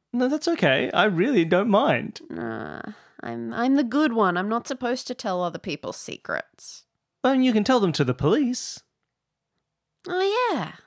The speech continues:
Speaker 1: Yeah, now tell me some secrets, Miles.
Speaker 2: Oh, that's it. That's the only
Speaker 1: Oh,
Speaker 2: secret
Speaker 1: I was
Speaker 2: I'm
Speaker 1: hoping for
Speaker 2: keeping
Speaker 1: more cool
Speaker 2: right now.
Speaker 1: secrets.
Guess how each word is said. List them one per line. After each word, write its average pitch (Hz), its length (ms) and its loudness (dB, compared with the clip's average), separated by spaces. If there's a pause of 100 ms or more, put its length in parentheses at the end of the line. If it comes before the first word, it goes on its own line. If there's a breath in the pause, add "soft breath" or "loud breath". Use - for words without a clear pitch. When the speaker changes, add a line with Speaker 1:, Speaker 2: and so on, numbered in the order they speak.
(540)
Speaker 1:
Yeah, 110 560 0
now 110 100 -2
tell 151 240 4
me 156 100 4
some 127 160 0
secrets, 139 420 2
Miles. - 840 -8 (200)
Speaker 2:
Oh, 294 120 6
that's 262 320 2
it. 226 200 2
That's 220 280 -4
the 214 140 -2
only 214 260 2
Speaker 1:
Oh, 131 160 4
Speaker 2:
secret 139 340 6
Speaker 1:
I 185 80 8
was 185 120 2
Speaker 2:
I'm 196 100 4
Speaker 1:
hoping 185 140 2
for 180 40 0
Speaker 2:
keeping 185 140 4
Speaker 1:
more 185 80 4
cool - 20 0
Speaker 2:
right 175 300 6
now. 175 260 6
Speaker 1:
secrets. 127 520 0